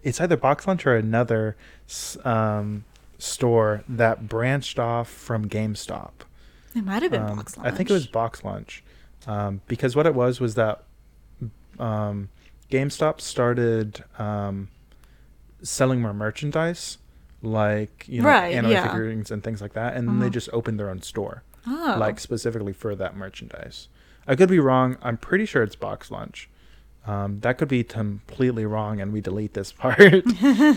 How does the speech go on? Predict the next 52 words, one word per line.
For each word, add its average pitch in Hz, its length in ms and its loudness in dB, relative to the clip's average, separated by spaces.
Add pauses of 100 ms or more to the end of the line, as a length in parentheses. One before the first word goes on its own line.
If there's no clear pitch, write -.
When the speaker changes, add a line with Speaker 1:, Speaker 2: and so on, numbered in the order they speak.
Speaker 1:
Um, 113 600 2 (1120)
Speaker 2:
Yeah, 226 240 0
I'm 202 80 0
not 208 160 -2
sure. - 220 -10 (240)
Speaker 1:
okay, 180 240 8 (240)
regardless. 120 500 4 (400)
Um, 117 440 4
Speaker 2:
But, 214 320 2 (120)
yeah, 226 240 2
so - 140 -4
Speaker 1:
and 214 80 2
Speaker 2:
Box 185 180 10
Speaker 1:
then 160 140 10
Speaker 2:
Lunch. 240 360 4
Well, 240 220 8
I 254 60 8
was 269 160 2
Speaker 1:
Oh, 262 80 4
Speaker 2:
also 233 220 6
Speaker 1:
yeah. 240 40 2
Speaker 2:
gonna 226 160 4
say 202 200 2
that 185 180 0
Box 208 260 0
Lunch, 202 280 -2
we 208 160 -4
say 233 160 2
that 226 120 0
it 208 120 -2
caters 185 380 -2
towards 185 280 -4
anime 180 360 -4
fans. 208 560 -4 (360)
Um, 202 420 4 (140)
I 233 420 4
would 208 300 2
personally 208 340 -2
say 220 220 2
from 196 180 -2
my 180 120 -4
experience 190 400 -6
at - 60 -6
a 202 40 -6
Box 190 280 -4
Lunch, 233 260 0
it 208 120 -2
is 196 160 -2
mostly 185 360 -4
for 196 120 -4
Disney 190 380 -6
adults. - 540 -8